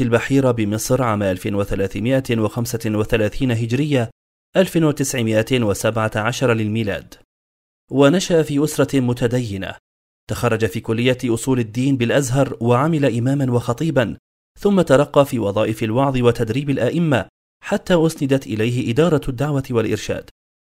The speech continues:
ثم عين وكيلا لوزارة الأوقاف في مصر عام ألف وتسعمائة واثنين وثمانين للميلاد. درس في العديد من الجامعات، ونال العديد من الجوائز، منها جائزة الملك فيصل للعلوم الإسلامية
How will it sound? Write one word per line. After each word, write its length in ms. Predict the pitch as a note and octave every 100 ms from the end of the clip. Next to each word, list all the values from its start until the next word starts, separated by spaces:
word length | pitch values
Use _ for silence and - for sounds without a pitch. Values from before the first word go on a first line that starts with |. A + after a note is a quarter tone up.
| -
ثم 180 | A#2+ G#2
عين 360 | F#2+ A2 A#2+
وكيلا 500 | A2 A2 - D#3 C3
لوزارة 500 | D#3 A2+ F#2 G#2+ G#2+ A2
الأوقاف 500 | G#2 A2 - D3 C3
في 180 | B2 B2
مصر 340 | D#3+ - C3+ - _ _ -
عام 200 | G#2 A#2
ألف 220 | C3+ D#3
وتسعمائة 640 | D3 C#3 C#3+ C3 E3 D#3+ D3
واثنين 560 | C#3 C3 - D#3 E3
وثمانين 580 | D3 C#3+ C3 C3 A#2 A#2
للميلاد. 600 | G#2+ G2 A2 G2+ E2+ - - _ _ _ _ _ _ -
درس 420 | D3+ G3+ F#3+ F3+
في 120 | D#3
العديد 380 | D#3+ C#3+ D3 C3
من 160 | C3+ B2+
الجامعات، 720 | A2+ A#2+ A#2 G#2 G2 F2+ - G#2+
ونال 260 | G#2 G#2
العديد 420 | G#2 G2+ A2 C3
من 180 | A#2+ B2
الجوائز، 680 | A#2 A2 B2+ D#3 A2 F#2 - _ _ _ G3+
منها 260 | G3 F3+
جائزة 380 | D3 B2 C#3 C#3
الملك 320 | C3+ A2+ G#2+ -
فيصل 440 | C#3 C#3 B2+ C#3
للعلوم 360 | G#2 G2+ C3 A#2
الإسلامية 680 | G#2+ - A#2+ C#3 C#3 G#2+